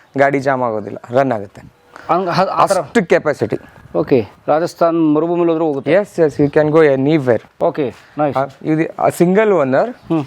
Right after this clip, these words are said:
Speaker 1: ಒಬ್ಬರು ತಮಿಳ್ನಾಡಿನಲ್ಲಿ ಸೈಂಟಿಸ್ಟ್ ಇದ್ರು ಸರ್ ಅವರು.
Speaker 2: ಸೈಂಟಿಸ್ಟ್?
Speaker 1: ಅವ್ರು ಯೂಸ್ ಮಾಡಿದ ಗಾಡಿ ಇದು.
Speaker 2: ಹ್ಮ್, ಹ್ಮ್, ಹ್ಮ್.
Speaker 1: ಆಮೇಲೆ ಟೂ ತೌಸಂಡ್ ಫೋರ್ ನಲ್ಲಿ ಇಲ್ಲಿ ಇನ್ನೊಬ್ಬರು ಇದ್ದಾರೆ ಹುಬ್ಳಿಯಲ್ಲಿ,
Speaker 2: ಹ್ಮ್.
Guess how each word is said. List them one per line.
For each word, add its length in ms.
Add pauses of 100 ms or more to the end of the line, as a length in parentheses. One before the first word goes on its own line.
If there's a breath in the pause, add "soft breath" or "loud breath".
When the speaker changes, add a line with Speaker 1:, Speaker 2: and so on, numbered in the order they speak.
Speaker 1:
ಒಬ್ಬರು 920
ತಮಿಳ್ನಾಡಿನಲ್ಲಿ 720
ಸೈಂಟಿಸ್ಟ್ 480
ಇದ್ರು 180
ಸರ್ 200
ಅವರು. 220 (180)
Speaker 2:
ಸೈಂಟಿಸ್ಟ್? 380
Speaker 1:
ಅವ್ರು 480
ಯೂಸ್ 240
ಮಾಡಿದ 340
ಗಾಡಿ 220
ಇದು. 440
Speaker 2:
ಹ್ಮ್, 100
ಹ್ಮ್, 160
ಹ್ಮ್. 160
Speaker 1:
ಆಮೇಲೆ 540
ಟೂ 240
ತೌಸಂಡ್ 600
ಫೋರ್ 260
ನಲ್ಲಿ 640
ಇಲ್ಲಿ 520
ಇನ್ನೊಬ್ಬರು 360
ಇದ್ದಾರೆ 200
ಹುಬ್ಳಿಯಲ್ಲಿ, 440 (140)
Speaker 2:
ಹ್ಮ್. 180